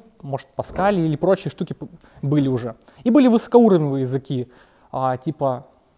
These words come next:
Смолтолка, э, Лиспа, и они были все очень медленные. И был очень быстрый син, на котором в-, средств выразительности вообще не хватало. А людям нужно было писать сложные системы какие-нибудь, сетевые там, допустим,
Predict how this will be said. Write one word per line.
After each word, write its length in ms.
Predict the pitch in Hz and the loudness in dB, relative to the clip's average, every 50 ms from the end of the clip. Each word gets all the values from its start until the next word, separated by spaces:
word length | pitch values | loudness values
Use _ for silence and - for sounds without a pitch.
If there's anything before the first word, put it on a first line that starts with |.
| _ _ _ | _ _ _
Смолтолка, 880 | - - - 156 143 139 - 175 185 208 269 285 285 - 277 269 254 240 - _ _ _ _ _ _ | -12 -6 -2 -2 0 0 0 0 0 0 0 0 -2 -2 -2 -2 -2 -6 -10 _ _ _ _ _ _
э, 280 | 147 143 143 147 143 139 | -6 -6 -4 -2 -2 -2
Лиспа, 600 | 135 156 226 262 262 - - _ 214 190 156 - - _ | -2 -2 -2 -2 -4 -6 -4 _ -2 -2 -2 -4 -6 _
и 80 | - 165 | 2 2
они 140 | 190 254 240 | 4 4 2
были 240 | 185 180 214 202 | 2 2 2 2
все 180 | - - - 185 | 0 2 2 4
очень 240 | 180 175 - - 180 | 4 4 4 2 2
медленные. 640 | 175 170 156 143 139 127 127 127 123 117 117 117 - _ _ - - | 4 6 4 4 2 0 -4 -4 -6 -6 -8 -12 -14 _ _ -6 -2
И 100 | 214 214 | 0 0
был 180 | 190 196 202 208 | 2 6 6 8
очень 220 | 202 196 - 185 | 8 8 6 6
быстрый 280 | 180 202 - - 196 185 | 4 4 4 4 2 2
син, 300 | - - - 214 190 175 | 4 4 4 4 4 4
на 40 | 156 | 2
котором 460 | - 156 156 190 196 190 180 160 156 | 2 2 4 6 6 6 6 4 2
в-, 80 | 165 - | -2 -4
средств 400 | - - 180 180 190 185 - - | -2 2 2 4 4 2 2 0
выразительности 640 | 160 165 160 156 165 202 185 - 160 - - - | 2 2 4 2 2 -2 -2 -4 -6 -4 -4 -4
вообще 260 | 147 156 - - - 180 | -2 -2 -2 -2 0 0
не 80 | 170 | 0
хватало. 520 | 151 - 151 151 - - 123 120 120 117 - - - - - - | 0 0 0 0 0 0 -2 -2 -4 -8 -12 -20 -20 -18 -6 -2
А 80 | 143 | 0
людям 240 | 170 269 262 240 202 | 0 2 4 4 4
нужно 180 | 226 233 202 208 | 4 2 2 2
было 140 | 180 170 - | 2 2 0
писать 180 | - 202 185 | 0 -2 -2
сложные 400 | - - 196 196 175 185 175 165 | 2 4 4 4 4 4 0 0
системы 480 | - - 156 - - 160 151 139 127 120 | -2 -6 -10 -6 -2 -2 0 0 -2 -4
какие-нибудь, 400 | - - - 143 131 131 123 - | -10 -10 -8 -8 -6 -6 -6 -4
сетевые 540 | - 185 - - 156 156 233 262 247 208 180 | -6 -4 -4 -4 -2 0 2 2 2 2 0
там, 180 | - 156 143 | -2 -4 -6
допустим, 540 | 135 143 - - 160 139 - - 131 123 | -6 -6 -6 -8 -8 -10 -10 -10 -12 -12